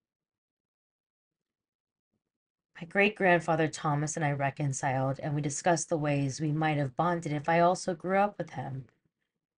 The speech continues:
Board games and our love of dogs.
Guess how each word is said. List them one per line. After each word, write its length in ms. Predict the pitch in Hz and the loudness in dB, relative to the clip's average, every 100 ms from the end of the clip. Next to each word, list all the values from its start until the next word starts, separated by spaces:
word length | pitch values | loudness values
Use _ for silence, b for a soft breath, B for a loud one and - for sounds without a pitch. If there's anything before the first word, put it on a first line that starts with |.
| _ | _
Board 320 | - 170 180 - | 4 6 6 4
games 400 | 170 175 180 170 | 2 2 -2 -4
and 80 | |
our 140 | 160 165 | -2 0
love 220 | 170 160 | 0 0
of 140 | 160 | -4
dogs. 680 | 151 175 165 165 - - - | 2 4 4 2 -4 -6 -8